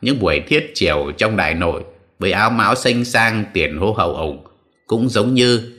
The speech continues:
những suất hát bội trên sân khấu của dạp hát Bà Tuần. Họ sống với hiện tại, nhưng lòng chỉ hoài niệm về quá khứ, một quá khứ mà quê hương còn vắng bóng ngoại nhân đô hộ, còn có vua quan là minh quân lương tướng.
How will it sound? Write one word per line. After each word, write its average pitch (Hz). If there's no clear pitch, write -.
những 85
suất 110
hát 107
bội 82
trên 90
sân 92
khấu 101
của 78
dạp 76
hát 110
Bà 76
Tuần. 71
Họ 101
sống 113
với 147
hiện 104
tại, 92
nhưng 120
lòng 71
chỉ 80
hoài 76
niệm 78
về 76
quá 98
khứ, 117
một 98
quá 101
khứ 123
mà 104
quê 113
hương 117
còn 73
vắng 101
bóng 117
ngoại 90
nhân 110
đô 107
hộ, 92
còn 73
có 95
vua 110
quan 101
là 73
minh 90
quân 104
lương 104
tướng. 104